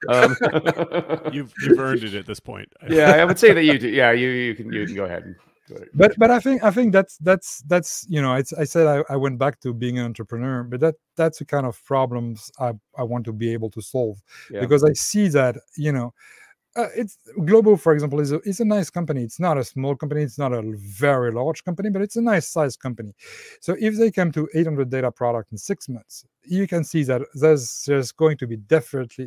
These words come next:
Speaker 3: definitely some things that needs to be done there. Okay, so you need to be, need to be able to merge some of them.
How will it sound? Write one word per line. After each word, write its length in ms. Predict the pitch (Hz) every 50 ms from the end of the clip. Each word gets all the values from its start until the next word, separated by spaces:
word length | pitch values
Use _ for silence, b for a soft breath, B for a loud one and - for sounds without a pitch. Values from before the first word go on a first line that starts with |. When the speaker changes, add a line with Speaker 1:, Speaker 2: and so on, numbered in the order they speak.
| 113
Speaker 3:
definitely 480 | 117 139 147 143 - 135 117 - 120 110
some 260 | - - - 127 123
things 340 | - - 113 110 110 107 98
that 200 | 113 110 104 _
needs 180 | 117 110 - -
to 60 | -
be 120 | 110 110 110
done 240 | 107 110 101 101 101
there. 200 | - 92 - - B B B B B B B B -
Okay, 180 | 104 - 120
so 220 | 123 123 123 101 104
you 220 | 107 113 120 123
need 260 | 131 127 127 123 113 -
to 120 | _ 117
be, 100 | 110 107
need 300 | 113 113 117 117 113 110
to 60 | - 113
be 200 | 110 110 110 110
able 180 | 110 110 110
to 120 | - 110 104
merge 440 | 110 127 165 208 214 208 170 - -
some 200 | - 202 196 202
of 140 | 202 190 180
them. 220 | 196 190 190 156